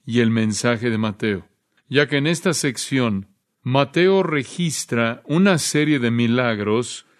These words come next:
que hizo Jesucristo. Hay miles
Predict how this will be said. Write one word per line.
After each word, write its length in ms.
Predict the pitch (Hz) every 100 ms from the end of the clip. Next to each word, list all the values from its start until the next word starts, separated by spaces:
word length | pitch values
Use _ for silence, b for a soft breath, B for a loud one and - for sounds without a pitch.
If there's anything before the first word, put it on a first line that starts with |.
| b
que 220 | b 123 113
hizo 640 | 135 147 - 135 135 -
Jesucristo. 880 | - 127 - 110 123 113 - 101 - _ _ _ _ _
Hay 520 | 135 160 180 170 - _
miles 880 | 127 143 202 220 135 117 107 -